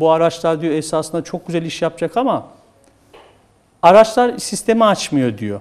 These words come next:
Halbuki bu araçların sistemsiz çalışma şansı yok. Yani yoldan yolcu alma olasılığı çok düşük. Yani yüzde doksana üzerinde sisteme bağımlısınız. Pendik'teki taksinin şeyini veriyor,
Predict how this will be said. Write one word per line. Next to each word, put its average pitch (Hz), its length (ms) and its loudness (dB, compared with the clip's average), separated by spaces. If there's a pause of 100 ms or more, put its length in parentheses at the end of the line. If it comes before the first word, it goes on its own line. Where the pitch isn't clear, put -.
(120)
Halbuki 226 420 -2
bu 185 100 0
araçların 185 380 0
sistemsiz 180 640 -6
çalışma 175 400 -6
şansı 160 400 -4
yok. 139 300 -8 (360)
Yani 131 180 -2
yoldan 151 320 0
yolcu 160 440 -2
alma 156 220 0
olasılığı 160 460 -4
çok - 280 -10
düşük. 113 240 -14 (200)
Yani 139 200 -2
yüzde 165 320 -4
doksana 175 540 -2 (100)
üzerinde 156 500 -4 (280)
sisteme 180 600 -4
bağımlısınız. 156 800 -2 (1000)
Pendik'teki 226 680 0
taksinin 220 500 0
şeyini 208 400 -4
veriyor, 117 380 0